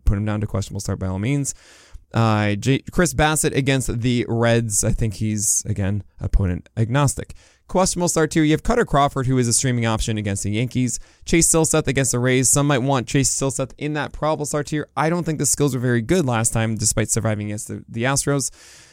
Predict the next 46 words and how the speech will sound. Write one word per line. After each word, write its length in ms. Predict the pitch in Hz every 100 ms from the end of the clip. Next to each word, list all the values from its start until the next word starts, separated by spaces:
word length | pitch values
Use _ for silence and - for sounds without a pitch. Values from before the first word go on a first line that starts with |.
| _ -
And 180 | 139
I 60 | 139
worry 460 | 139 151 156 151 143
that 420 | 127 120 120 -
the 220 | - 120
splitter 380 | 113 - 131 123
and 140 | 117 110
slider 440 | 120 110 113 110
are 180 | 110 110
getting 360 | 110 110 107
worse 280 | 110 143 -
now 180 | 139 139
after 260 | 131 113 110
this 160 | 107
little 180 | 110 107
flash 340 | - 107 107
in 60 | 101
the 80 | 101
pan 280 | 113 110 104
that 120 | -
he 80 | 101
had 220 | 98 98
of 120 | 98
those 180 | 98 98
two 140 | 104
pitches. 320 | - 98 104
Really 160 | 113 190
just 160 | 139 113
a 40 |
one 380 | 104 110 117 120
of 100 | 104
the 180 | 104 101
slider 320 | - 107 101
and 220 | 104 104
only 220 | - 123 104
one 360 | 95 101 104
really 200 | 98 95
good 140 | 95 -
start 220 | 80 -
with 100 | 71
that 140 | -
splitter, 380 | - - - - - - - - _ -
uh, 320 | 98 92 92 -
against 340 | 101 98 104
the 60 | 101
Rays. 360 | 127 131 123